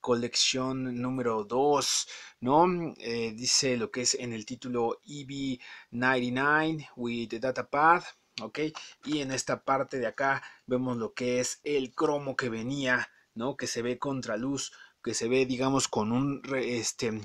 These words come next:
con un reproductor de, eh, pues ahora sí que de imágenes. Y bueno, vemos la imagen en la parte de atrás, muy, muy padre. Me encantan estas fotografías de Power, de Power of the Force,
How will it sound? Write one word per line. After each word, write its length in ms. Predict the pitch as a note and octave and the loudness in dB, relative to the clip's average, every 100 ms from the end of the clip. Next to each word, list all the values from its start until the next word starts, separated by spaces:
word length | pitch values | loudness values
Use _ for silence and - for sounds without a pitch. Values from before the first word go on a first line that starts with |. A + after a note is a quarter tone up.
| - - | -8 -4
con 160 | B2 | 0
un 100 | C3+ | 0
reproductor 680 | C3 B2+ A2 G#2 D3 C#3 B2+ | 0 -2 -4 -4 0 0 0
de, 320 | C3 C#3 C3+ - - | 2 4 4 0 -2
eh, 480 | A#2+ A#2 A2+ A2+ G#2+ _ _ _ _ _ _ - - - | -2 -2 -2 -6 -8 _ _ _ _ _ _ -20 -18 -6
pues 160 | B2 B2 | 0 4
ahora 140 | B2+ | 4
sí 100 | B2 | 4
que 120 | C#3 | -2
de 60 | A#2 | -2
imágenes. 600 | A2 C#3 C#3+ D#3 D3+ - - - - | -2 -2 0 -2 -2 -4 -10 -14 -4
Y 120 | G#3 | 2
bueno, 260 | G#3+ A3 G#3 | 6 8 8
vemos 280 | G3 G3 D#3 | 6 4 2
la 140 | B2 | 2
imagen 400 | B2 C#3+ - D#3 | 4 4 4 0
en 100 | A2+ | 0
la 140 | G#2 | -2
parte 300 | - C3 - | 2 2 2
de 60 | A#2+ | -4
atrás, 560 | - - B2+ B2 - - - - - | -4 0 4 4 4 -2 -8 -12 -6
muy, 320 | C3+ F#3 G#3+ | 0 4 6
muy 200 | G3 F3 | 6 4
padre. 360 | - D#3+ D#3 D#3+ | 8 8 8 6
Me 80 | D#3 | 4
encantan 460 | C3+ F3+ F3+ - | 4 2 2 2
estas 200 | G3 F#3+ | 2 2
fotografías 540 | - A#2+ A2 G2+ C#3 C#3 | 0 0 0 2 0 0
de 80 | B2+ | 0
Power, 440 | C3+ D3 C#3+ B2 | 0 0 0 -4
de 160 | - A#2 | -4 -4
Power 360 | G#2+ C#3+ D#3+ A#2 | 2 4 4 4
of 100 | A2+ | -4
the 100 | G#2+ | -6
Force, 380 | - C3+ C#3 | 2 2 2